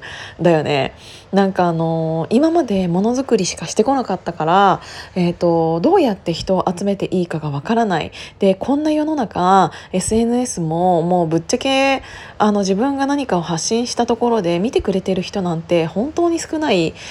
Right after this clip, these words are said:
ていう中で、どうやって少しでも多くの人にそこに足を踏み入れてもらえるか、足を、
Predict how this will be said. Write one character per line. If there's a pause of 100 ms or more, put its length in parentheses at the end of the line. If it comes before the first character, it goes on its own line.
(160)
て
い
う
中
で、 (220)
ど
う
や
っ
て
少
し
で
も
多
く
の
人
に (180)
そ
こ
に
足
を
踏
み
入
れ
て
も
ら
え
る
か、
足
を、